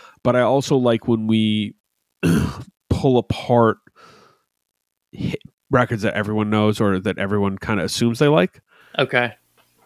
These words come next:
Speaker 1: Because that's fun, you know? It, it's kinda interesting to do that.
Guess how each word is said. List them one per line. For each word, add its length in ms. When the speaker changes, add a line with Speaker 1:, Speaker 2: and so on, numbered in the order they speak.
Speaker 1:
Because 180
that's 200
fun, 480
you 100
know? 420
It, 200
it's 200
kinda 320
interesting 520
to 120
do 280
that. 340